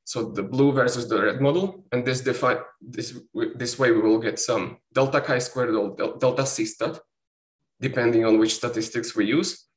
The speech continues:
and that determines the strength of this feature. But, but especially it only assumes a single trial performed. But in practice,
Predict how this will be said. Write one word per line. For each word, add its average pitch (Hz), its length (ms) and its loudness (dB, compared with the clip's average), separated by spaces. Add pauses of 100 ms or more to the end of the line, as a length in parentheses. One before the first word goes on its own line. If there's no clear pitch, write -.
(260)
and 127 200 2
that 127 160 2
determines 127 480 2
the 117 100 -4
strength 135 540 2
of 123 120 2
this 110 200 -2
feature. - 560 -4 (1700)
But, 139 280 0
but 151 320 0 (360)
especially 131 640 2
it 117 260 -6
only 151 260 6
assumes 131 400 2
a 120 60 -2
single 123 480 2
trial 101 500 -2 (180)
performed. - 600 -8 (840)
But 131 200 0
in 135 200 4
practice, - 680 -2